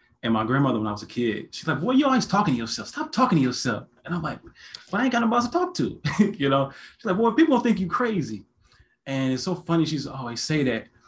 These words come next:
But this is the one thing I'm glad I didn't, um, listen to my grandmother on that. One thing, this is the one thing that I, I can say I,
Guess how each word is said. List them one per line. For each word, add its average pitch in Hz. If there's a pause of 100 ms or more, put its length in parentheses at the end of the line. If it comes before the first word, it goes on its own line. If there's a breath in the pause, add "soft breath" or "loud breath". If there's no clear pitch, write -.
(200 soft breath)
But 120
this 131
is -
the 127
one 156
thing 143
I'm 117
glad 127
I 120
didn't, 120
um, 104 (280)
listen 139
to 120
my 110
grandmother 120
on 98
that. 117 (240)
One 156
thing, 113
this 113
is -
the 110
one 160
thing 131
that 113
I, -
I -
can 117
say 117
I, 107